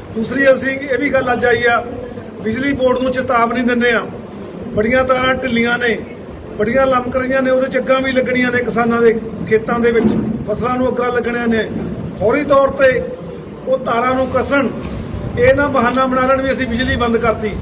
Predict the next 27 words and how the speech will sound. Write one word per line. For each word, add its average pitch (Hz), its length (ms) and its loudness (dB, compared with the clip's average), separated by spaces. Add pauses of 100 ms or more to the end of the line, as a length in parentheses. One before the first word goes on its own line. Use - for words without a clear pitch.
(420)
ਅੱਜ 214 120 0
ਸਾਨੂੰ 247 360 -2
ਦੋ 226 220 6
ਤੋਂ 254 140 2
ਚਾਰ 247 320 0
ਘੰਟੇ 247 220 0
ਬਿਜਲੀ 247 300 -2
ਮਿਲ 254 140 0
ਰਹੀ 247 220 2
ਆ, 233 200 2 (420)
ਜਿਹਦੇ 262 180 -2
ਨਾਲ 285 120 2
ਸਾਡੀ 240 260 -2
ਡਿਵਰਸੀਫਿਕੇਸ਼ਨ 226 880 0 (600)
ਰੋਕ 233 280 4
ਰਹੀ 254 220 2
ਆ। 254 80 4
ਸਾਡਾ 233 280 0
ਗੰਨੇ 226 280 0
ਨੂੰ 240 140 -2
ਪਾਣੀ 233 220 0
ਲਾਉਣਾ, 226 340 0 (140)
ਅਸੀਂ 214 140 -4
ਸਬਜ਼ੀਆਂ 208 440 -2
ਨੂੰ 233 100 -2
ਪਾਣੀ 220 220 0
ਲਾਉਣਾ, 214 280 0